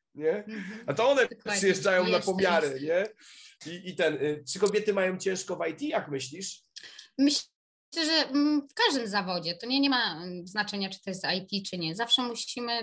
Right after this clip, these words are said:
Speaker 2: tupnąć tą nogą i pokazać, spotykam się z czymś takim, że rozmawiam z klientem,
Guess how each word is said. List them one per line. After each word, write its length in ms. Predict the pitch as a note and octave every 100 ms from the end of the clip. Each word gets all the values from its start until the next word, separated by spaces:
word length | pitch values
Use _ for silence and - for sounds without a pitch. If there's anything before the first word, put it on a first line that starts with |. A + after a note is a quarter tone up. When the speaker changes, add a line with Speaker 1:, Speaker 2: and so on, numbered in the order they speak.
| A3+
Speaker 2:
tupnąć 480 | C4 C4 A3+ A3 -
tą 100 | G#3+
nogą 320 | A3 A3 A3+
i 100 | A3
pokazać, 520 | A3 G3+ G#3+ G#3+ G3+
spotykam 440 | - A3+ A3+ A3+ G#3+
się 160 | A3+
z 80 | A3
czymś 280 | G#3+ G3+ -
takim, 340 | G3+ G3+ A3
że 140 | G#3 G#3
rozmawiam 480 | G3+ G#3+ A3 A3+
z 100 | G3+
klientem, 580 | - A3 G#3+ G#3+ A3+ C4